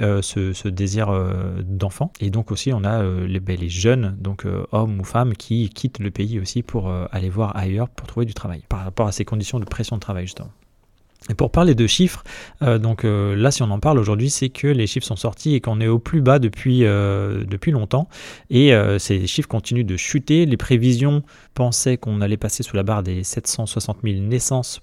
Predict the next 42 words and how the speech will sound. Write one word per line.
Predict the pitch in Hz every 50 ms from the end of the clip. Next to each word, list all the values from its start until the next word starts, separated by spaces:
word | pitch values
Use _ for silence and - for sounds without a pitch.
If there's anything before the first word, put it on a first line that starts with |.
| _ -
pour, | - 117 92 92 92
euh, | 92
deux | 92 92 110
mille | 107 107 104 95
trente-cinq. | - - - 104 95 - - 156 170 - - - - - - - -
Et | 120
au | 107
final, | - 120 135 147
on | 127
a, | 101 95 95
on | 98 95
est | 87 87
déjà | 90 95 110 -
en | - 147 143
dessous | 139 - - -
de | 120 107 -
ce | - -
chiffre | 110 - - 180 - -
puisqu'il | - - - - - 120
y | 104 104
a | 117 131
deux | 120 104 107 131
cent | 127 - 147
cinquante-huit | 139 - 110 - - 107 - - - - 135
mille | 123 123 135 131 120 107 101 101 101
naissances | 101 110 120 131 123 - - 123 131 127 - - - - - - - - -
en | - 151 123
deux | 104 107 127
mille | 147 165 143 113
vingt-trois. | 113 117 95 - - 123 120 131 - - - - - - - _ -
Donc | - - 120 131 127 -
on | 107 95 95
a, | 104 123 131 120 101
bah, | 87 90 87
plus | - - 135 113
de | 92 90
dix | 87 90 101 113 107 104
ans | 123 123 120 110
malheureusement | 101 95 95 95 95 95 92 104 110
d'avance, | 110 95 104 107 98 110 117 - -
euh, | 95 95
là-dessus. | 95 104 110 98 - - 143 156